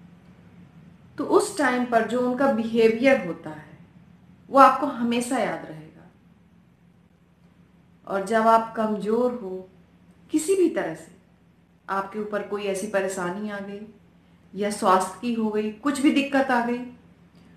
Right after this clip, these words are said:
उस time पर आपको मजबूत दिखना है, मजबूत होकर के सबके सामने खड़े रहना है। लोग हैरान हो जाएं, अगर वो कुछ जानते हैं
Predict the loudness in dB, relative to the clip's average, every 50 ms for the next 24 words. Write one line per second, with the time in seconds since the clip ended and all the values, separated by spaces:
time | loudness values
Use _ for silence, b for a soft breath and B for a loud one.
0 | b b -20 _ 0 4 4 4 4 2 -2 -2 0 0 0 -2 -4 -6 -10 -14
1 | -14 -16 -18 -20 _ _ _ 0 2 4 4 4 2 0 -4 -6 -6 -4 -2 -2
2 | -2 -2 -4 -6 -10 -10 -8 -8 -8 -8 -8 -10 -10 -12 -12 -16 -20 -20 -20 -20
3 | -20 -20 _ -20 _ -14 -8 -6 -4 -4 -4 -6 -6 -10 -6 -2 -2 -2 -2 -2
4 | -2 -4 -4 -2 -2 -4 -4 -4 -4 -4 -4 -2 -2 -4 -4 -4 -6 -6 -6 -6
5 | -6 -6 -6 -4 -4 -6 -6 -8 -10 -6 -6 -4 -4 -4 -6 -8 -10 -12 -14 -16
6 | -14 -14 -14 -14 B B B B B B B B B B B B B _ _ _
7 | _ _ -6 2 6 8 8 8 6 4 4 6 8 10 10 8 8 6 2 0
8 | 0 0 -2 -4 -4 -4 -6 -6 -8 -12 -12 -10 -6 -2 0 0 0 0 -2 -4
9 | -6 -6 -6 -8 -6 -4 -2 0 0 0 -2 -4 -6 -4 -2 -2 -2 -2 -4 -6